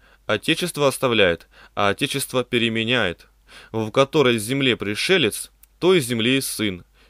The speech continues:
имея внутри себя народное право, о котором Павел говорил: «Закон духовный есть». Страх Господень —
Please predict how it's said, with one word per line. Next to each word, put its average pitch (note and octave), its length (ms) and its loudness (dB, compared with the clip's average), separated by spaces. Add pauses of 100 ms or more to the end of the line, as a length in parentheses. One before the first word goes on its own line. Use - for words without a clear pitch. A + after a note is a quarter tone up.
имея C3+ 440 2
внутри B2 340 -2
себя A#2+ 300 0
народное A2+ 480 0
право, B2+ 420 2
о - 140 -12
котором B2 420 -4
Павел G2+ 420 2 (140)
говорил: A2 500 0 (360)
«Закон A#2 480 0
духовный A#2+ 480 0
есть». F#2 400 -6 (2000)
Страх G#3+ 440 4
Господень — A#2+ 600 2